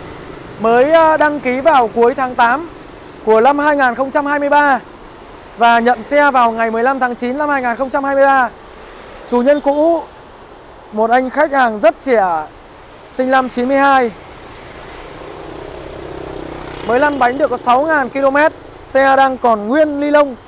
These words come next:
không một vết xước dù là xước răm luôn. Đó. Cực mới luôn nha quý anh chị, quý nhà. Mời quý anh chị, anh chị, quý nhà xem tổng thể.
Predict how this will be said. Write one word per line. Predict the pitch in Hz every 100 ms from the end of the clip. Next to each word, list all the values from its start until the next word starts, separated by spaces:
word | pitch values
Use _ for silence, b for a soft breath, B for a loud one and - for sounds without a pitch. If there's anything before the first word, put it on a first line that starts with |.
| - - - - - -
không | - 339 330 302
một | 254 185
vết | 226 330
xước | - - 370 381 - -
dù | 180 247 233
là | 226 214
xước | 233 269
răm | 294 269
luôn. | 277 254 196 - - - - -
Đó. | 208 214 240 262 - - - - - - - - - -
Cực | - 226
mới | 226 220 240
luôn | 302
nha | 277
quý | 262 233
anh | 254
chị, | 269
quý | 214
nhà. | 240 247
Mời | 214 214
quý | 196 220
anh |
chị, | 247 - -
anh | 247
chị, | 247
quý | 208
nhà | 254 233
xem | 220 247
tổng | 214 185
thể. | 180 156